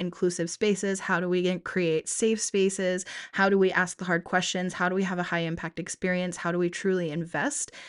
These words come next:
in bettering the lives of girls and therefore women in the U S A and worldwide? And if that's not for you, I would actually even question, like, is Girl Scouts for you? But that's not for me to say. You do what you want. As long as the girls are safe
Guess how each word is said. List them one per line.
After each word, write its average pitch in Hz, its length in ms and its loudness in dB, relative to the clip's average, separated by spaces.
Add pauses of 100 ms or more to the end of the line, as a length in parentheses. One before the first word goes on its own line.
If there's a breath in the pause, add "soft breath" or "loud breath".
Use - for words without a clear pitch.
(200 loud breath)
in 185 160 4
bettering 180 400 2
the 180 80 -4
lives 170 320 -4
of 175 140 -4
girls 170 360 2
and 170 220 -2
therefore 165 400 -4
women 214 460 2
in 185 240 -2
the 180 80 -4
U 175 160 -2
S 170 180 -6
A 170 240 -2
and 170 220 -6
worldwide? 175 640 -2 (420 loud breath)
And 185 300 4
if 185 100 0
that's 220 220 2
not 247 180 0
for 202 140 0
you, 277 560 2
I 220 140 8
would 269 120 6
actually 233 360 4
even 175 200 0
question, 185 380 4
like, 170 340 2
is 160 140 0
Girl - 240 -6
Scouts 196 400 2
for 214 140 2
you? 202 260 6 (160 loud breath)
But 202 100 -2
that's 190 220 0
not 180 180 0
for 185 120 0
me 170 160 0
to 165 80 -2
say. 277 420 4
You 185 100 -2
do 165 100 2
what 139 100 0
you 127 80 -2
want. - 140 -8 (1040 loud breath)
As 220 60 6
long 254 160 12
as 254 60 6
the 262 80 6
girls 214 260 6
are 190 120 2
safe 185 540 0